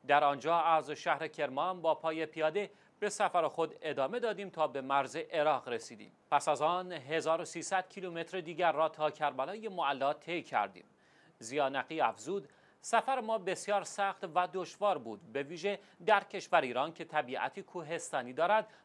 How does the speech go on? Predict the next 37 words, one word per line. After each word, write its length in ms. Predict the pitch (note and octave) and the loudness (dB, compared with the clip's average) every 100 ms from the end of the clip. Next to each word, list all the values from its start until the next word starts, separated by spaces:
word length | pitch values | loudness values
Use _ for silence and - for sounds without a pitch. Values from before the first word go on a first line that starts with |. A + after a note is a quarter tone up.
| - | 2
و 120 | D4+ | 4
کوهها 460 | A3+ A#3 F3+ C#3 F#3+ | 4 -2 -2 4 4
کار 300 | F#3 F#3 F#3+ | 4 -2 -2
ما 180 | E3+ E3 | -2 0
را 120 | F3+ | 0
سخت 480 | - - G#3 F#3 E3 | -2 -4 -4 -4 -10
می‌کرد 480 | C#3+ - A#2 G#2+ A#2 | -10 0 0 2 0
و 40 | |
علاوه 380 | B2 D3+ C3 A#2+ | 0 0 -2 2
بر 180 | E3 E3 | 4 4
این 240 | A3 G#3 - - - C3 | 2 -10 -14 -20 -20 0
در 200 | C3+ A2+ | 2 2
طول 300 | - G3 A3 | 0 -6 -6
مسیر 420 | G#3 G3+ - F3+ | -2 -2 -2 -6
نیز 340 | C#3 D#3+ E3 D#3 - - | -6 -8 -8 -12 -14 -4
با 160 | B3+ A3+ | 0 0
چالش‌هایی 640 | - G3 F3 - E3+ F3+ | 0 -4 -4 -4 -6 -2
برای 360 | D#3+ D3+ E3 D#3+ | 0 0 -2 -8
خوردن 440 | - D3 B2+ D3+ | -6 -6 -4 -4
و 60 | D3 | -2
آشامیدن 680 | C#3 D#3 C#3 C3 E3 E3 - - - | -2 -2 -4 0 0 0 -8 -20 -8
روبرو 500 | D#3 D#3+ C3+ C3+ B3+ | -4 -2 -4 -4 -6
می‌شدیم، 520 | A3+ - F3 D3 B2 | -8 -4 -4 -4 -4
اما 260 | A#2 A2+ B2+ | -4 -4 -6
تمام 380 | - C#3+ G3+ B3 | -4 -2 0 -2
این 140 | A3 | -6
سختی‌ها 640 | - G3+ - F#3+ F3 F#3+ - - _ | 2 2 2 2 4 4 2 -14 _
به 100 | F3 | 0
برکت 420 | E3 E3 D3 E3+ F3 | 4 4 4 -2 0
امام 440 | E3+ D#3+ D#3 A#2+ | -2 0 0 0
حسین 380 | C3 - G3 G3+ | -6 -4 -6 -4
علیه 200 | F3 E3+ | -4 -4
السلام 500 | D3+ - E3 C#3 C3 | -6 0 4 4 2
برای 340 | C3 C#3 D3 D3 | 0 0 -4 -4
ما 240 | C#3+ C3+ | 0 0
هموار 520 | A#2 C#3 B2 B2+ A3 | 0 -4 0 2 2
شد 340 | - G3 F#3 | 2 -4 -4